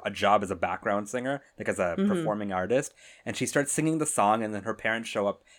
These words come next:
Speaker 1: And then she starts signing it, like, in, in the middle of it. And I remember, like, the theater was very, like, it's very moving.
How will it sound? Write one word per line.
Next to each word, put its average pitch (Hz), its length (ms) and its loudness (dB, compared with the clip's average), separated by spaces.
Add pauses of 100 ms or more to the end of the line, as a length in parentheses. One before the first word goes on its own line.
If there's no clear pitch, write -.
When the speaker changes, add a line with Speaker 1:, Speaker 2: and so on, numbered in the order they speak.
Speaker 1:
And 113 220 -4
then 139 140 6
she 208 160 -2
starts 226 240 -4
signing 117 340 -2
it, 110 140 -4
like, 110 200 -4
in, 113 280 -4 (100)
in 117 140 -2
the 120 80 2
middle 101 240 2
of 120 120 2
it. 160 140 0
And 120 80 -2
I 113 80 6
remember, 139 320 2
like, 160 220 0
the 127 80 -2
theater 143 320 0
was 214 160 0
very, 113 240 0
like, 95 420 -2 (480)
it's 139 160 -6
very 143 300 6
moving. 113 640 -2